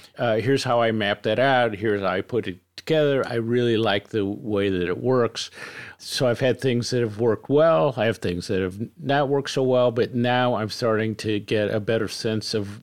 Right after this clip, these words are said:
of what it is that I want. And, and you're right, Tom. We'll, we'll talk about that in the next segment.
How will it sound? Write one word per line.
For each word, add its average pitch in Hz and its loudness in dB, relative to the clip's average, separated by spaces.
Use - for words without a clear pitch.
of 107 -6
what 123 4
it 117 0
is 113 2
that 107 0
I 104 2
want. 117 0
And, 104 -4
and 127 0
you're 135 4
right, 131 2
Tom. 101 -8
We'll, 117 -2
we'll 110 2
talk 104 -4
about 90 -2
that 113 -2
in 113 -4
the 120 -4
next 123 -4
segment. 120 -4